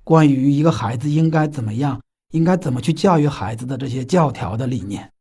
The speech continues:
可能这个问题就来自于这里。当你有了这些教条，有了这些理念之后，你就总是会对孩子提出各种各样的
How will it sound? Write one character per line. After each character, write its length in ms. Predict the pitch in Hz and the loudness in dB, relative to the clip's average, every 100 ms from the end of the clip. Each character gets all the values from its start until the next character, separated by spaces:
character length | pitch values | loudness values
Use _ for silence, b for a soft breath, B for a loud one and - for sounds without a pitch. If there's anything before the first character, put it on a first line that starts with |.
| _ _ _ | _ _ _
可 220 | - 160 | -4 2
能 280 | 147 226 294 | 4 4 0
这 140 | 311 | -2
个 80 | 294 | -2
问 260 | 294 392 240 | 0 4 4
题 160 | - | 2
就 120 | 139 147 | 0 0
来 200 | 120 107 | 0 -4
自 140 | 117 | -8
于 80 | 110 | -10
这 140 | 110 | -12
里。 100 | - - _ _ _ _ _ _ _ | -18 -20 _ _ _ _ _ _ _
当 180 | 254 277 | 6 8
你 60 | |
有 120 | 254 165 | 8 8
了 80 | |
这 120 | 185 220 | 6 4
些 100 | 214 | 4
教 240 | 233 202 | 4 4
条， 140 | 147 | 2
有 100 | 156 | 2
了 80 | 143 | 0
这 100 | 185 | 0
些 80 | 208 | 0
理 140 | 185 | 0
念 180 | 139 170 | 0 0
之 80 | 170 | -2
后， 160 | 185 - _ - | -4 -6 _ 4
你 120 | 240 | 6
就 80 | 311 | 6
总 200 | 233 151 | 6 4
是 140 | 190 | 4
会 280 | 208 254 190 - - | 4 4 4 -6 -2
对 100 | 226 | 0
孩 180 | - 160 | 2 0
子 80 | 196 | 0
提 200 | - 175 | -2 -2
出 280 | 226 247 - _ | -2 -4 -6 _
各 100 | - | 0
种 180 | - 202 | 6 6
各 160 | 170 185 | 6 6
样 280 | 175 170 143 | 6 6 4
的 180 | 135 | 0